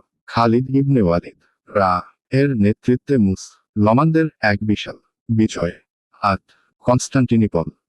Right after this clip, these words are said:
বিজয়, চোদ্দশো তিপ্পান্ন খ্রিস্টাব্দ। উসমানীয় সুলতান মুহাম্মদ ফাতিহের নেতৃত্বে বাইজান্টাইন রাজধানী কনস্টান্টিনিপল বিজয় হয়।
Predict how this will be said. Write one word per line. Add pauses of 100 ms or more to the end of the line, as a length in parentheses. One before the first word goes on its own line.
(140)
বিজয়, (420)
চোদ্দশো
তিপ্পান্ন
খ্রিস্টাব্দ। (500)
উসমানীয়
সুলতান
মুহাম্মদ
ফাতিহের
নেতৃত্বে (320)
বাইজান্টাইন
রাজধানী (300)
কনস্টান্টিনিপল
বিজয়
হয়।